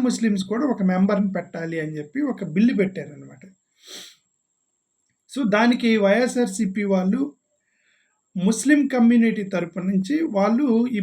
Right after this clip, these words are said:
బిల్లుని మేము రిజెక్ట్ చేస్తున్నాము, అంటే మేము అపోజ్ చేస్తున్నాము" అని అన్నారు. But దానికి కారణం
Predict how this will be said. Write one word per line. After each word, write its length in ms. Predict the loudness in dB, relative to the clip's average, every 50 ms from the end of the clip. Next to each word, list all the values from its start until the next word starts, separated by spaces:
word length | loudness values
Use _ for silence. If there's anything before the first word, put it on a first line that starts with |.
| 0
బిల్లుని 280 | 0 2 2 2 2 2
మేము 200 | 2 2 2 2
రిజెక్ట్ 420 | 0 0 0 -2 -4 -6 -4 -2
చేస్తున్నాము, 600 | -2 0 0 -2 -4 -6 -6 -6 -4 -6 -6 -6
అంటే 140 | -4 -2 -2
మేము 200 | 2 2 2 0
అపోజ్ 440 | 0 -4 -2 0 0 0 0 0 0
చేస్తున్నాము" 680 | 0 0 0 -2 -4 -6 -6 -6 -6 -6 -2 0 0 2
అని 100 | 2 0
అన్నారు. 460 | -2 -2 -8 -8 -10 -8 -6 -4 -4 -4 -4 -6 -6 -2 0
But 120 | 0 0 0 -2 -2
దానికి 260 | -2 -2 -2 -4 -6
కారణం 500 | -6 -2 0 2 4 4 4 4 4 4